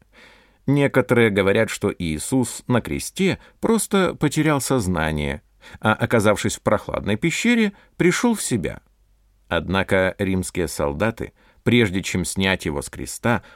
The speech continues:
удостоверились в том, что он умер. Кроме того, немыслимо, чтобы израненный человек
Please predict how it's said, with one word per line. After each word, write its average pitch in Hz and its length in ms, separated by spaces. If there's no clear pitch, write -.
удостоверились 123 960
в - 120
том, 78 220
что - 200
он 98 300
умер. 104 380
Кроме 113 400
того, 110 340
немыслимо, 127 840
чтобы 107 320
израненный 127 720
человек 107 720